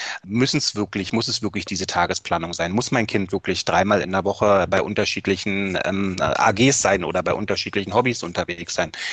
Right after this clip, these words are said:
Muss ich wirklich den inneren Antreiber haben, dass ich sage, aber um sechs müssen alle pünktlich, äh, immer am Essenstisch sitzen? Das heißt also, mit dieser, mit, eigentlich mit der Arbeit der Eltern mit sich selbst hat man einen guten Schlüssel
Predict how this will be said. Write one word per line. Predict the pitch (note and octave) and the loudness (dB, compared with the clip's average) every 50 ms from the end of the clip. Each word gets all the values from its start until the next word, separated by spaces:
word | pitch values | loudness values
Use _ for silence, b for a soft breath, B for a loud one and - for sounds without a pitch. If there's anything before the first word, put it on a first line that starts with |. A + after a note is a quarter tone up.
| B B B B B | B B B B B
Muss | A2 B2+ C3+ - | 4 4 6 4
ich | D3 B2+ - - | 2 0 2 0
wirklich | G#2+ G#2 - A2 F#2 - | 0 2 2 -2 0 0
den | - F#2+ D2 | -2 -2 0
inneren | F#2 G2+ G#2 F#2+ G2 | 0 0 2 2 2
Antreiber | F#2+ - F#2+ G2+ - - G#2 G#2 G2+ G2 | 2 0 -2 -2 2 4 4 6 6 6
haben, | F#2+ G2 G#2+ G#2+ | 6 4 4 4
dass | G2 F#2+ | 0 -2
ich | G#2+ G2 | 0 2
sage, | - A2 - - | 2 2 2 2
aber | F#2 G#2+ G2+ | 0 0 0
um | F#2 | 2
sechs | G2 G#2+ G#2 - - | 0 -2 -2 -2 -4
müssen | A2 G2+ - | -6 -2 0
alle | - - G2 G#2+ | 0 2 2 0
pünktlich, | G2+ - B2+ A#2+ A2+ - A2 G#2+ - - | 0 -2 -4 -4 -2 -2 -4 -4 0 2
äh, | - G#2+ G2+ G2 | 2 4 4 2
immer | - F#2+ G#2+ G#2 | 0 2 2 0
am | F#2+ G2 G2 | 2 0 -2
Essenstisch | - - - - C3+ - - - F#2+ - - | -2 -2 -2 -2 -2 -4 -4 -4 -2 -2 0
sitzen? | - E2+ - - - - D#2 - B B B B B B B B B B B B B B | -2 -2 -2 -2 -4 -4 -6 -12 B B B B B B B B B B B B B B
Das | - F#2+ - | -2 0 2
heißt | F#3+ G2+ A#2 - - | 4 4 4 4 2
also, | - A#2 A2+ G#2+ G#2+ | 2 2 2 2 0
mit | G#2+ G#2 G2+ - | 0 0 -2 -2
dieser, | A2 G2+ G2+ G#2+ G#2 G#2 G2+ G#2 G#2+ G#2 - | -2 2 4 4 6 4 4 2 -2 -6 -8
mit, | G#2 G#2+ _ - - - | -10 -10 _ -8 -2 -2
eigentlich | B2 C3 - - | -2 -2 0 -2
mit | C3+ A#2+ | 0 2
der | - - | 2 2
Arbeit | - A2 B2 B2+ C3 B2+ - - - - - G#2 - | 4 4 4 4 4 2 0 -4 -12 -12 -12 -4 -2
der | G#2+ - - | -2 0 2
Eltern | A#2 B2+ - C3+ A#2+ | 2 2 2 2 -2
mit | A2 G#2 - | -2 -2 -4
sich | - A2 - | -4 -4 0
selbst | - G#2+ A2+ B2+ - - - | 2 2 2 2 2 -2 -6
hat | - - | -6 -4
man | - G#2 G2+ | -2 -4 -4
einen | G#2 G2+ | -4 -8
guten | - A#2 A2+ B2+ | -10 -8 -8 -8
Schlüssel | - - - A2+ - - C3 A#2+ | -8 -4 -4 -4 0 2 2 2